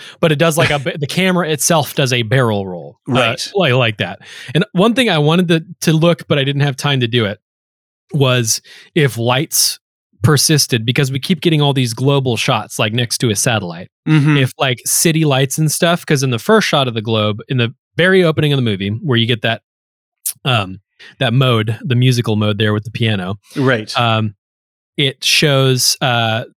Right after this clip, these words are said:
Speaker 1: the planet there, like you're saying with Florida on top, and it shows the city lights and everything as the sun is wrapping around. And I'm wondering if, as the movie k-,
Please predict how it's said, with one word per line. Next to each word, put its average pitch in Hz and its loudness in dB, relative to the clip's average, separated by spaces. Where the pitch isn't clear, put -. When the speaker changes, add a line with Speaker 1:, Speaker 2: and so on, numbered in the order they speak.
Speaker 1:
the 123 -2
planet 127 -2
there, 107 -4
like 127 0
you're 120 2
saying 117 0
with 113 -2
Florida 117 2
on 107 0
top, 104 -2
and 123 0
it 147 -2
shows 135 0
the 131 0
city 139 2
lights 139 0
and 117 -2
everything 110 -2
as 113 -2
the 113 -4
sun 120 0
is 107 -6
wrapping 120 0
around. 90 -10
And 113 -2
I'm 139 0
wondering 165 2
if, 131 -2
as 147 -2
the 135 0
movie 131 4
k-, - -12